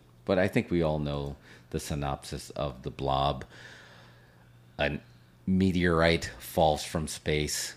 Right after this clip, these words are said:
cracks open, little piece of jelly goes, it lands on the homeless guy's finger,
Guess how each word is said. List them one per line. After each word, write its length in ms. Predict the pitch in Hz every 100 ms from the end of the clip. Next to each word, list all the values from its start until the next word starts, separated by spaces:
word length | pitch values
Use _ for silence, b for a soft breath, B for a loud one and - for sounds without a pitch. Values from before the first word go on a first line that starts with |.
| - - -
cracks 420 | - 87 82 -
open, 520 | 82 78 78 76 76 - _ _
little 180 | 90 90
piece 280 | - 90 -
of 40 | 69
jelly 360 | 80 78 78
goes, 240 | 69 73 69
it 220 | 78 - - - - - -
lands 360 | 82 87 82 82
on 100 | 80
the 80 | 76
homeless 340 | 80 78 78
guy's 300 | - 78 76 -
finger, 480 | 82 78 78 76